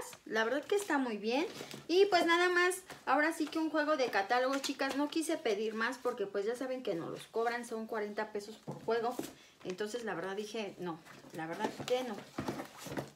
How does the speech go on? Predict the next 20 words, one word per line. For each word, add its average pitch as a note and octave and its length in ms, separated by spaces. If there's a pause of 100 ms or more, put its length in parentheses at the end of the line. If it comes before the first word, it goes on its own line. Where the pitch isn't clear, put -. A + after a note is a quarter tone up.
(840)
Miren, G3 280 (380)
aquí D3 180
están F#3 300
los F3 140
folletos. D4 720 (260)
¿Y G4+ 300
qué G4 100
más? F4+ 220 (100)
Ah, D4 240
el A#3 200
Avon A#3+ 300
Bazar. E4 460
Este C4+ 240
ya B3+ 180
lo B3+ 120
tengo B3 420
ahí A3+ 400
en C4 200
el C#4 140
canalito, A3 720